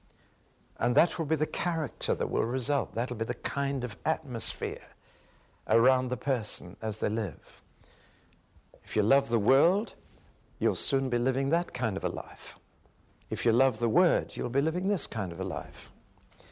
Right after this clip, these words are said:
And once you've seen that little simple framework of his thinking, you realize that, in fact,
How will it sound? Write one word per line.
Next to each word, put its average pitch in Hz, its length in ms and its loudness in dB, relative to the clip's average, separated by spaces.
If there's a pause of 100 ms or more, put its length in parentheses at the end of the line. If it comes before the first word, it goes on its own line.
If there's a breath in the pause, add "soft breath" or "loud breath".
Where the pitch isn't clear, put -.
(500 loud breath)
And 139 160 4
once 254 260 4
you've 156 120 0
seen 175 240 4
that 147 180 2
little 135 200 2
simple 131 680 0 (180 loud breath)
framework 160 640 2
of 104 80 -4
his 113 220 0
thinking, 131 480 -4 (920)
you 120 160 4
realize 123 580 4
that, 120 140 -2
in 123 160 -4
fact, 143 340 -2